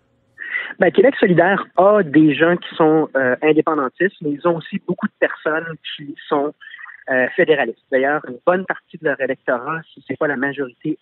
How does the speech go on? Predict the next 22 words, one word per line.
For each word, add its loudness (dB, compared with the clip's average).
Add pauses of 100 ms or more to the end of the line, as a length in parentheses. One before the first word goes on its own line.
est 4
fédéraliste. -6 (600)
Et, 6
euh, 4
leur 0
collaboration, 2
euh, 2
fréquente -2
avec -2
un 0
parti -8
comme 0
le 4
N 2
P 0
D, 2
par -2
exemple, -4 (500)
en 6
dit -2
long, 6
là, 6